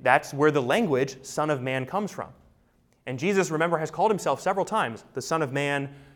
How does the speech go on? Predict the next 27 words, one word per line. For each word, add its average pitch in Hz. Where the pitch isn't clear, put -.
The 131
Son 147
of 135
Man 139
is 127
Lord 131
of 120
the 110
Sabbath. 143
When 135
he's 170
being 156
betrayed, 151
he 156
says, 143
"The 131
Son 160
of 143
Man 143
is 131
now 131
betrayed 143
into 139
the 123
hands 127
of 113
men." 139